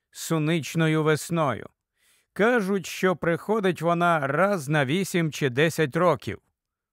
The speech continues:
Ось і те, що трапилося у педагогічному коледжі Нью-Шейрона тієї суничної весни, теж могло мати свою циклічність. Але якщо хтось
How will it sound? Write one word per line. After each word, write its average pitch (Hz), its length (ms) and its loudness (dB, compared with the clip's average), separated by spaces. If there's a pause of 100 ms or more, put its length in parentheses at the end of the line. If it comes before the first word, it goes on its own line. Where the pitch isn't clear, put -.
(100)
Ось 135 540 -2
і 147 200 -2
те, 151 380 0
що 113 260 -4
трапилося 131 920 0 (320)
у 143 220 0
педагогічному 151 1040 2
коледжі 131 640 0
Нью-Шейрона 139 880 0
тієї 139 480 -2
суничної 127 720 -2
весни, 110 580 -4 (760)
теж 151 520 0 (440)
могло 160 540 0
мати 143 600 0 (340)
свою 170 560 0
циклічність. 127 1080 -6 (680)
Але 226 380 2
якщо 202 480 0
хтось 190 460 0